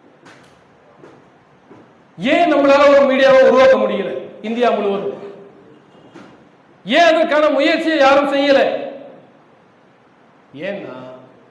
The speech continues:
இந்த செய்தியை சாதாரணமாக நம் சமுதாயம் கடந்து போய் கொண்டிருக்கிறது. இந்த இடத்துல கூடியதற்கான முக்கியமான நோ-, நோக்கத்தை நான் சொல்லிடுறேன்.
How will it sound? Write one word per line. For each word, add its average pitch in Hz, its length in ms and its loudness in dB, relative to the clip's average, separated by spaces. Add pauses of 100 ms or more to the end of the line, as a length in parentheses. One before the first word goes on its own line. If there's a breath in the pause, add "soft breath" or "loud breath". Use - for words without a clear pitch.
(260)
இந்த 175 160 -12
செய்தியை 226 500 -8
சாதாரணமாக 214 840 -6
நம் 202 160 -10
சமுதாயம் 196 500 -10
கடந்து 226 300 -8
போய் 180 140 -10
கொண்டிருக்கிறது. 110 520 -16 (1700)
இந்த 220 140 -6
இடத்துல 269 220 -2
கூடியதற்கான 254 540 -4
முக்கியமான 254 600 -6
நோ-, 220 380 -6
நோக்கத்தை 240 500 0
நான் 226 120 -4
சொல்லிடுறேன். 175 500 -12